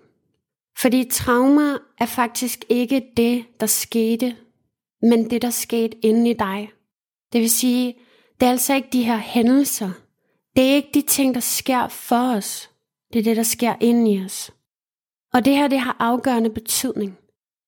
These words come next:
Fordi hvis det var hændelserne, hvis det var det, vi havde været udsat for, så ville vi altid være offer for vores traumer. Fordi vi kan ikke spole tiden tilbage og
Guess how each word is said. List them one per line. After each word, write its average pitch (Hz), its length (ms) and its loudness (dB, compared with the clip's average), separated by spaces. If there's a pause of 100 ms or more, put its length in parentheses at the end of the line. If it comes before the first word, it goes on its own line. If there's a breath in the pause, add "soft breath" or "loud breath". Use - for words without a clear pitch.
(140)
Fordi 226 480 0 (560)
hvis 311 300 2
det 262 180 0
var 214 60 2
hændelserne, 214 760 -2 (200)
hvis 294 320 0
det 240 180 -2
var 220 80 -2
det, 220 300 -2
vi 226 80 2
havde 214 240 0
været 202 160 -2
udsat 208 440 -2
for, 180 280 -12 (680 soft breath)
så - 140 0
ville 254 120 4
vi 262 60 2
altid 269 480 2
være 226 260 2
offer 220 360 0
for 214 200 -2
vores 196 220 -2
traumer. 196 440 -6
Fordi 233 480 0 (260 loud breath)
vi 240 80 2
kan 247 180 2
ikke 277 120 0
spole 247 320 0
tiden 269 280 2
tilbage 220 640 0 (200)
og 220 120 4